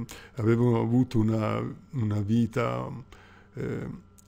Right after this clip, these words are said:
molto, molto lunga, centottanta anni, sono tantissimi, eh, per noi, però allora si vede-, sembra che si, allora si viveva di più,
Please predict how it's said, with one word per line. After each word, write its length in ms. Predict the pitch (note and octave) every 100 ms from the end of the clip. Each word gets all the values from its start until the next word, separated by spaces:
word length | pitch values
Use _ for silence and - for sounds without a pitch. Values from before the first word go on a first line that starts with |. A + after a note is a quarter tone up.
| -
molto, 580 | B2 A2+ - B2 A#2+ B2
molto 360 | B2+ B2 G#2 A#2+
lunga, 720 | B2+ E3 A#2 A#2 C3 C3 C3+
centottanta 880 | - B2 G#2 A#2 - B2 A#2+ G#2+ D3
anni, 260 | B2+ A2 A#2
sono 400 | - G#2+ A2 A#2
tantissimi, 880 | A2 G2+ - C#3 - - A#2+ A#2 -
eh, 140 | A#2+ A#2+
per 220 | - A2+
noi, 500 | A#2 A#2+ A2 A#2+ C3 - - - - -
però 320 | A2+ B2 A#2+
allora 640 | A2+ A#2+ C3+ A#2+ A#2 A#2 A#2 A2+
si 200 | - G2+
vede-, 380 | G#2+ G#2 A2+
sembra 340 | - A2+ A2+ A2+
che 360 | - A#2+ B2+
si, 280 | B2 - A2+ G#2+ G#2+ G#2 - - - - -
allora 460 | A2 B2+ C#3 B2
si 280 | A#2 - A2+
viveva 420 | A2 A2+ A2+ A2+
di 120 | B2
più, 460 | C3+ - C#3+ B2